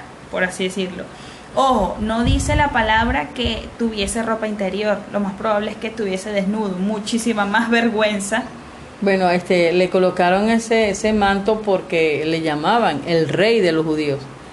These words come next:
Speaker 2: Entonces ellos, para burlarse de Jesús,
Speaker 1: Hacerlo
Speaker 2: que era un
Speaker 1: irónico.
Speaker 2: rey, hacerlo irónico,
Speaker 1: Ujú.
Speaker 2: le pusieron esa, esa, esa,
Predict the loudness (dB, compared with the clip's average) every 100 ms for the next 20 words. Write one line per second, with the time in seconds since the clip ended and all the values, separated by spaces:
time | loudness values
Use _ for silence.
0 | -10 -6 -4 -2 -2 2 2 4 2 2
1 | 2 2 2 2 2 2 2 2 2 2
2 | 2 0 0 2 4 4 4 4 4 2
3 | 0 -2 -2 2 2 4 2 0 -2 -4
4 | -2 -4 -6 -4 -2 -2 -2 0 2 2
5 | 0 0 2 2 2 0 -2 -4 -2 -2
6 | -4 -4 -4 -2 -4